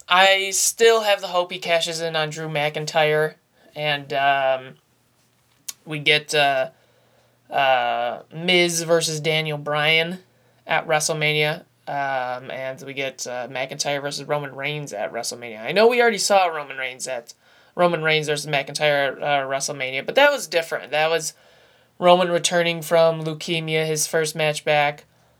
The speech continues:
Um, feel-good story. This is a completely different thing. Roman versus Drew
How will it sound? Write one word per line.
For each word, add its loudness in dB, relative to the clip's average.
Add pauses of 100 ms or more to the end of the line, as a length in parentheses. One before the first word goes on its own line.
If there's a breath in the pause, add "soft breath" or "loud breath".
(120)
Um, -4
feel-good 2
story. -2
This 0
is -4
a 0
completely -2
different -4
thing. -4
Roman 0
versus 0 (360 soft breath)
Drew 2